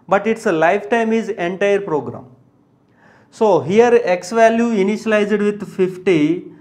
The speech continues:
so this is going to happen, uh, before execution of the entire program actually. So that is why here, uh, when you write static int x equal to fifty, this is not going to execute at all. It is already done.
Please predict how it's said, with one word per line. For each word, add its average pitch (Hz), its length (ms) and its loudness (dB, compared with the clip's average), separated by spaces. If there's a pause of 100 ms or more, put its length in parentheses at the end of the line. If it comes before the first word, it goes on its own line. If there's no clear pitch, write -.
(120)
so 170 260 -4
this 175 300 -4
is 240 180 0
going 208 320 0
to 240 120 -2
happen, 190 480 -4
uh, 151 120 -4
before 185 480 -2
execution 202 560 -4
of 190 180 -6
the 220 140 -4
entire 208 400 -4
program 185 400 -6
actually. 117 380 -12 (1400)
So 208 200 0
that 190 180 2
is 202 120 0
why 214 180 2
here, 202 340 2
uh, 180 160 4
when 185 180 -2
you 202 100 2
write 196 280 0
static 190 520 -2
int 185 220 -6
x 175 340 -4
equal 196 320 -4
to 180 100 -6
fifty, 196 520 -4
this 170 240 -8
is 208 140 -4
not 180 260 -4
going 190 240 -2
to 196 120 0
execute 170 460 -4
at 156 120 -4
all. 120 140 -4
It 139 160 -8
is 180 120 -4
already 175 440 -2
done. 131 340 -4